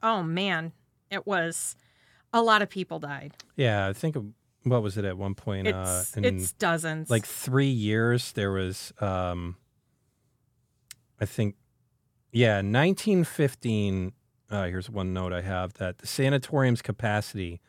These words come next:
Speaker 2: was listed at a hundred and seventy patients in all stages of disease, including children and adults.
Speaker 1: Yep.
Speaker 2: And this was,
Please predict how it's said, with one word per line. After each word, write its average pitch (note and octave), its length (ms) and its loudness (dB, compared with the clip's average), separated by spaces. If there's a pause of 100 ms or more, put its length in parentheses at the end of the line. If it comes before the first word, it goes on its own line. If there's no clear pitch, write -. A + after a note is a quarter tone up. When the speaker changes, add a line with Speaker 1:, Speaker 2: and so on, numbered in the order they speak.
(380)
Speaker 2:
was A2 200 2
listed A2+ 380 4
at G2 160 4
a F2 80 -2
hundred C3 380 2
and A2+ 120 2
seventy G#2 440 -2
patients F2+ 760 -8 (760)
in G2+ 120 -2 (100)
all B2 300 8
stages A#2+ 500 2
of G#2 140 0
disease, G#2 500 0
including F#2+ 460 -2
children G2+ 420 -2
and F#2 120 -4
adults. F2 600 -10
Speaker 1:
Yep. - 140 -10 (720)
Speaker 2:
And F#2+ 380 2 (160)
this G#2+ 320 2
was, F#2+ 540 -2